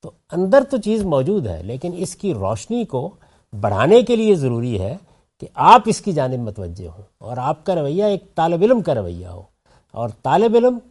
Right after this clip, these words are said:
اپنے علم کی طلب میں ہر جوخم جھیلنے کے لیے تیار ہو جاتا ہے، ہر جوخم اٹھانے کے لیے تیار ہو جاتا ہے۔ یعنی وہ یہ سمجھتا ہے کہ یہ مجھے اب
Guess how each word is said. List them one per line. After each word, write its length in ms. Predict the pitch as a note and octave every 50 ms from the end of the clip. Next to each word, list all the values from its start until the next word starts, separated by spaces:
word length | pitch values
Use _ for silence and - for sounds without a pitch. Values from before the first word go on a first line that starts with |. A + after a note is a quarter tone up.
| _ _ _ _ -
اپنے 480 | D3 C#3 - _ - F3 F#3+ G3+ G3 G3 - - _ _ _ -
علم 300 | G#3+ A#3+ C4+ C4+ A#3+ G3
کی 180 | - - E3+ D3 -
طلب 300 | - A#2+ A2+ A#2 G#2 G#2
میں 200 | G#2+ G#2+ A#2+ F#3+ A#3+ - _ _ _ _ _ _ _ -
ہر 260 | F#2+ - C#3 F#3 F#3 D#3 A#2 G2+
جوخم 460 | A#2 D3 D#3+ C#3+ - G#3 A3+ A#3+ F3+
جھیلنے 360 | A#2 A#2 A#2+ B2+ C3 C3 B2+ A2+
کے 80 | -
لیے 140 | G#2+ G#2+ A2
تیار 340 | G2+ - A2 G#2 F#2+ F2+ F#2
ہو 80 | F#2+ G2+
جاتا 300 | G#2+ A2+ A2+ - _ _
ہے، 520 | _ _ _ _ _ _ _ _ - D3
ہر 140 | F#3 F#3 D#3
جوخم 320 | F3 E3+ C#3 E3 E3+ D#3+
اٹھانے 260 | C3 A#2+ A#2 A#2 A#2
کے 100 | G2+ -
لیے 100 | G#2+ G2+ G2 -
تیار 240 | G#2 G#2+ G#2+ G#2
ہو 60 | G#2 A2 A2+
جاتا 280 | B2 B2 - _ -
ہے۔ 140 | - - _ _ _ _ _ _ _ _ _ -
یعنی 180 | - A2 B2+ C3
وہ 160 | B2 C#3+ E3+ F3+
یہ 80 | F#3
سمجھتا 480 | E3 - - F3 F3+ E3+ - - F#3+ G3
ہے 80 | G#3 G3+
کہ 120 | - F#3+
یہ 160 | E3 E3 F#3
مجھے 300 | F3 D3+ C#3+ C#3 D#3+ E3+
اب 60 | E3